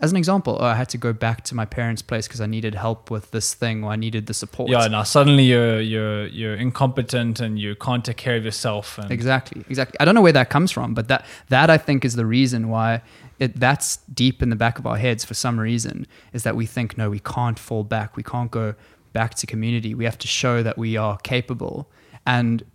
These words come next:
Speaker 1: I guess the showing, that's maybe where it is, is, like, you don't wanna show that you, you don't wanna outwardly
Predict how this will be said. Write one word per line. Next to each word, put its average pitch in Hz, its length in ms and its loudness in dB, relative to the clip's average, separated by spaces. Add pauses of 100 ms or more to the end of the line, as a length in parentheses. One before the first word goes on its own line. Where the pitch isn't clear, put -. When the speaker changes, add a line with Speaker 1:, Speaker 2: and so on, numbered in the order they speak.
(160)
Speaker 1:
I 156 100 4
guess 190 260 2
the 147 100 -2
showing, 147 440 2
that's 156 280 0
maybe 127 180 -2
where 131 160 -4
it 131 80 -4
is, 123 160 0
is, 123 180 -10
like, 113 240 -8 (340)
you 127 100 -4
don't 117 160 0
wanna 139 160 2
show 120 400 0
that 117 260 -6
you, 117 280 -4 (100)
you 139 100 -4
don't 139 140 2
wanna 160 200 0
outwardly 123 540 -2